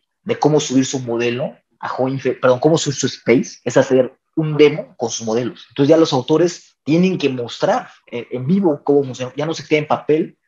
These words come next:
ya no se queda así, sino que ya, pues, tienen que sudar un poco más porque ahora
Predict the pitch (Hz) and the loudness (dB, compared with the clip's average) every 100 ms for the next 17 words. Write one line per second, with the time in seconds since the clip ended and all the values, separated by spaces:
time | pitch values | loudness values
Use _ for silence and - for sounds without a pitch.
0 | _ 127 143 135 123 135 135 151 - 135 | _ -6 -6 -6 -2 -2 0 -4 -4 -8
1 | 131 123 110 135 147 151 160 160 156 _ | -8 -8 -4 -2 2 2 4 2 -2 _
2 | - 123 - 139 151 131 - 123 147 147 | -4 -4 -4 -8 -8 -8 0 0 2 -2
3 | 147 151 147 151 131 110 - 107 117 131 | -2 -4 -4 -4 -6 -10 -4 0 0 0
4 | - | -4